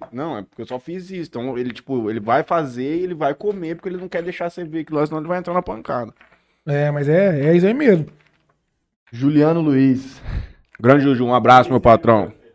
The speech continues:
Speaker 3: Mandou vários coisas aqui. Diz que lá em Naviraí tá cho-, tá com, tá muito frio, tá chovendo bastante.
Speaker 1: Ô, meu patrão, vamos se agasalhar aí, ficar dentro de casa e tomar uma cerveja.
Speaker 3: E dizem que as mulheres precisam adestrar os homens.
Speaker 2: <laughs>
Speaker 3: Andam muito soltos.
Speaker 1: Eu sou muito manso.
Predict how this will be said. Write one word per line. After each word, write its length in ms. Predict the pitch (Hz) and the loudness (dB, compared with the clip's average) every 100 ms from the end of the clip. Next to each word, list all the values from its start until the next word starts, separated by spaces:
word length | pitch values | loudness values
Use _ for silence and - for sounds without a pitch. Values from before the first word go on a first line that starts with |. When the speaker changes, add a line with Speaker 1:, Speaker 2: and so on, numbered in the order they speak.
| _ - | _ -18
Speaker 3:
Mandou 220 | 139 135 | -10 -8
vários 280 | 123 135 131 | -4 -6 -4
coisas 180 | 123 120 | -10 -10
aqui. 100 | 117 | -14
Diz 120 | - | -10
que 300 | - 135 113 | -4 -4 -4
lá 160 | 117 120 | -6 -6
em 120 | 120 | -8
Naviraí 580 | 113 117 113 113 110 123 | -8 -8 -8 -8 -8 -8
tá 320 | - 123 107 _ | -8 -8 -8 _
cho-, 180 | - 120 | -16 -16
tá 160 | - 113 | -12 -12
com, 120 | 123 - - | -12 -14 -14
tá 100 | 113 | -10
muito 200 | 131 - | -10 -12
frio, 260 | - 110 95 | -12 -12 -12
tá 80 | 113 | -16
chovendo 360 | - 110 110 | -16 -14 -12
bastante. 680 | 110 107 - 104 107 95 _ _ | -12 -14 -16 -20 -20 -20 _ _
Speaker 1:
Ô, 280 | - 107 123 | -4 4 4
meu 100 | 135 | 4
patrão, 300 | 127 113 98 92 | 2 -2 -2 -8
vamos 220 | 101 107 | -8 -4
se 80 | 123 | -2
agasalhar 800 | 120 127 127 127 120 117 113 | 2 4 6 6 6 8 8
aí, 380 | 104 104 117 135 | 6 2 2 2
ficar 220 | 139 - | 0 -2
dentro 200 | 120 120 | -2 -2
de 100 | 117 | -4
casa 440 | 107 123 110 135 139 | -6 2 4 4 0
e 40 | |
tomar 240 | 131 127 127 | -8 -8 -8
uma 60 | |
cerveja. 500 | 135 160 127 104 98 _ _ - | -6 -6 -4 -6 -8 _ _ -14
Speaker 3:
E 80 | |
dizem 300 | 113 107 127 | -12 -10 -10
que 80 | 131 | -8
as 100 | 127 | -8
mulheres 380 | 123 120 120 120 | -8 -6 -4 -6
precisam 320 | - 120 120 | -12 -12 -8
adestrar 500 | 120 123 - 117 117 | -2 -2 -2 -2 -2
os 180 | 113 101 | -2 -4
homens. 380 | 107 101 101 104 | -6 -4 -6 -2
Speaker 2:
<laughs> 840 | 190 - 196 - - - 143 - 127 | 0 4 4 4 -2 -2 -8 -8 -10
Speaker 3:
Andam 240 | 113 113 | -8 -8
muito 260 | 113 120 113 | -8 -10 -12
soltos. 480 | - 101 95 - | -16 -14 -14 -8
Speaker 1:
Eu 160 | 107 120 | 0 2
sou 140 | 120 | 2
muito 240 | 131 151 151 | 0 0 -2
manso. 420 | 135 110 95 - | -2 -2 -4 -12